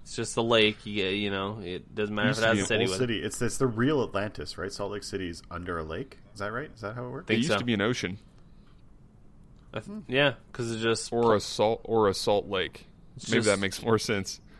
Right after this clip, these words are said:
Speaker 2: Or they would have called it
Speaker 3: Salty
Speaker 2: Salt
Speaker 3: Lake?
Speaker 2: Ocean City.
Speaker 1: Eh.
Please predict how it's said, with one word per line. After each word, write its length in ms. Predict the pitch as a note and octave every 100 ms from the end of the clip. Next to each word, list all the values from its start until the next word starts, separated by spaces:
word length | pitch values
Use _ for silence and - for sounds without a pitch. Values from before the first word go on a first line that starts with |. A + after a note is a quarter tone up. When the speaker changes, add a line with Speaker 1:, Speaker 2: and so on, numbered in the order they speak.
| -
Speaker 2:
Or 100 | A2+
they 60 | A2+
would 120 | A2+
have 80 | G#2+
called 180 | A2+ G#2+
it 40 |
Speaker 3:
Salty 160 | G2+ -
Speaker 2:
Salt 220 | G#2+ G#2
Speaker 3:
Lake? 100 | -
Speaker 2:
Ocean 580 | G#2 G#2 - F#2+ F#2 A2
City. 400 | - F#2 F2+ F#2 - - - - - - - - - B3
Speaker 1:
Eh. 200 | B3